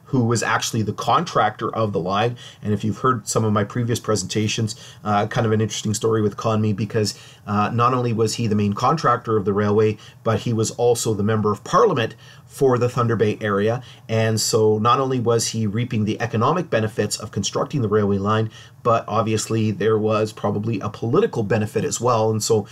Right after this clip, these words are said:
um, you know, certainly in, in today's age where we're a lot more sort of politically aware and we're concerned about kind of, um, uh, you know, these, uh, conflicts of interest,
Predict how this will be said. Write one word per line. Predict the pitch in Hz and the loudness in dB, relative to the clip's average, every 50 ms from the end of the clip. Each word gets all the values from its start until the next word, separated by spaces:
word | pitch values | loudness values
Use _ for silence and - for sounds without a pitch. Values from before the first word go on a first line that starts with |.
| - - - - - | -14 -18 -18 -10 -4
um, | 110 101 101 101 101 104 101 110 104 | -2 0 2 2 2 0 0 -2 -4
you | - 113 | -2 -2
know, | 107 107 101 | 0 0 0
certainly | - - - - 113 113 107 104 104 | -2 -2 -4 -2 0 0 0 0 0
in, | 110 110 - | -2 -4 -4
in | - 107 101 | -2 -2 -2
today's | - 123 113 110 110 98 110 | 0 0 0 2 2 2 0
age | 107 110 107 - | 0 0 0 -2
where | 110 101 101 | -2 0 0
we're | 98 104 107 104 | 2 2 2 2
a | 104 | 2
lot | 104 110 113 110 - - | 2 2 2 2 0 0
more | 117 110 110 110 110 110 104 - - - - - | 0 2 2 4 4 2 0 -2 -8 -18 -20 -10
sort | - - - 113 98 | -6 0 2 2 2
of | 107 - - - - - - - - | 2 0 -2 -10 -20 -20 -20 -20 -6
politically | - 127 127 131 139 135 135 - 131 127 113 | -2 2 2 4 4 2 0 0 0 2 2
aware | 110 104 101 120 127 131 135 131 131 131 127 | 2 4 4 4 4 4 4 4 4 4 2
and | 113 107 | 2 2
we're | 104 107 104 | 2 0 0
concerned | - 127 110 - - - 120 120 127 131 131 120 | 0 -2 -2 0 0 0 2 2 2 0 0 0
about | 104 107 117 113 117 - | 0 2 2 2 2 0
kind | - - 113 113 113 | -2 -2 -2 0 2
of, | 110 110 104 - - - - - - - | 0 0 -2 -6 -12 -18 -20 -20 -16 -6
um, | 104 104 101 101 104 101 101 98 101 104 104 101 104 104 - - - - - | -2 0 2 2 2 2 2 2 2 2 0 0 -2 -4 -6 -10 -12 -10 -6
uh, | 110 104 101 104 107 - - | -4 -2 -2 -2 -2 -4 -4
you | - 107 107 | -2 0 2
know, | 101 104 107 | 2 2 2
these, | 101 107 104 104 104 101 - - | 0 0 0 0 0 0 -2 -2
uh, | 101 104 101 101 104 101 - | 0 0 0 0 -2 -4 -4
conflicts | - - 123 127 120 - 123 117 - - | -2 0 0 0 0 0 -2 -2 -2 -2
of | 113 98 | 0 0
interest, | 117 123 117 - 131 127 - - - | 0 0 0 0 0 0 0 -2 -6